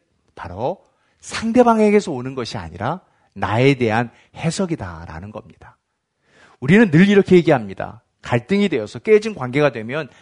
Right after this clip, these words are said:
"당신 때문에, 당신이 이랬지 않느냐?"라고 하는 건데 그것은 나에 대한 해석이라는 겁니다. 자, 이것을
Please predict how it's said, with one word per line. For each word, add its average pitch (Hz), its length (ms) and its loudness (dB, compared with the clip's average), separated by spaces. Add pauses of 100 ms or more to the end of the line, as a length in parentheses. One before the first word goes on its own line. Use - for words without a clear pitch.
(240)
"당신 123 580 -10
때문에, 131 600 -14 (540)
당신이 170 480 -2
이랬지 160 320 4
않느냐?"라고 127 880 4
하는 180 240 -6
건데 110 640 -4 (440)
그것은 117 640 -6 (380)
나에 101 340 -4
대한 113 300 -4
해석이라는 104 680 -10
겁니다. - 480 -20 (560)
자, - 100 -16
이것을 110 680 0